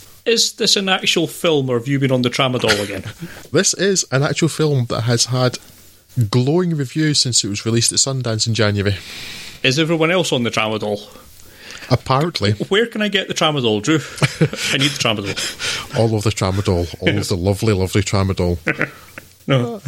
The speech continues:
Speaker 2: I mean, I looked around at a few reviews of this too. I mean, and understandably, they mention the, the family dynamic and the culture clash sort of thing, which isn't played too heavily, but it's there. I mean, that's all fine.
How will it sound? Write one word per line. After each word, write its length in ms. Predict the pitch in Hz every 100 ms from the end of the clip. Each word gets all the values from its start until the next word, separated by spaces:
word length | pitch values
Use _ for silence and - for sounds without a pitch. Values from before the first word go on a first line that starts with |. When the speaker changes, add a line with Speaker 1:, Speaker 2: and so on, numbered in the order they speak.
| 135
Speaker 2:
I 60 |
mean, 120 | 170 247
I 60 |
looked 240 | 262 269 214
around 300 | 170 202 185
at 60 |
a 20 |
few 500 | - - - 147 135
reviews 460 | 113 98 113 143 -
of 80 | 143
this 240 | 104 -
too. 340 | - 135 123 90 - - - - - -
I 80 | 240
mean, 80 | 220 135
and 160 | 139 135
understandably, 1080 | 127 120 - 110 131 131 104 104 110 - - - - - _ _ -
they 140 | 113
mention 600 | 113 113 123 - 110 107
the, 580 | 98 107 101 101 98 95 - - - - -
the 80 | 95
family 340 | - 98 104
dynamic 640 | 107 95 92 98 101 101
and 220 | 92 92 95
the 40 |
culture 420 | - 107 - -
clash 520 | 92 - 87 92 - -
sort 140 | -
of 80 | -
thing, 440 | - - 101 92 - - - - -
which 160 | - 180
isn't 220 | 277 277
played 240 | - 220 -
too 140 | 190
heavily, 340 | 160 165 - 117
but 140 | -
it's 140 | 165
there. 240 | - 120 104 - - - -
I 100 | 180
mean, 160 | - 202
that's 300 | 330 349 240
all 120 | 147
fine. 440 | - - 302 262